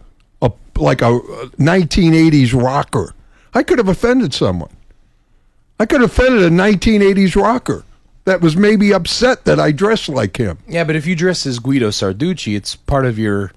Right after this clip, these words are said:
Speaker 1: culture,
Speaker 2: part of your heritage. Just
Speaker 1: Yep.
Speaker 2: like if I dress
Speaker 1: But a
Speaker 2: as
Speaker 1: priest might have been mad.
Speaker 2: Just like if I dress as, like, the Baklava Man. That's not a real thing, but let's say it was.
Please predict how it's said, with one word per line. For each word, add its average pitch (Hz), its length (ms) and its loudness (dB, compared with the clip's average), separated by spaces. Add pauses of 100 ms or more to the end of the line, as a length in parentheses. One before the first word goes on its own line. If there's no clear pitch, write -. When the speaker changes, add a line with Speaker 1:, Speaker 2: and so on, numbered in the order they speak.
(760)
Speaker 1:
culture, 131 540 -2
Speaker 2:
part 139 120 -2
of 113 80 -6
your 104 140 -6
heritage. 147 720 -10 (480)
Just 127 160 -2
Speaker 1:
Yep. 131 80 0
Speaker 2:
like 135 160 -4
if 120 120 -4
I 139 140 2
dress 127 340 -2
Speaker 1:
But 127 120 2
a - 20 2
Speaker 2:
as 127 140 -2
Speaker 1:
priest 294 340 4
might 135 200 2
have 110 100 0
been 101 200 2
mad. 98 320 -2 (140)
Speaker 2:
Just - 180 -6
like 147 160 -4
if 127 120 -2
I 147 140 0
dress 131 340 -2
as, 120 280 0
like, 120 200 -2 (100)
the 120 160 -2
Baklava 120 580 0
Man. 87 420 -6 (1300)
That's - 160 -12
not 90 140 -2
a 69 60 -6
real 69 180 -4
thing, 107 440 -4
but 82 180 -4 (180)
let's 87 180 -6
say 80 140 -4
it 76 120 -4
was. 90 500 -4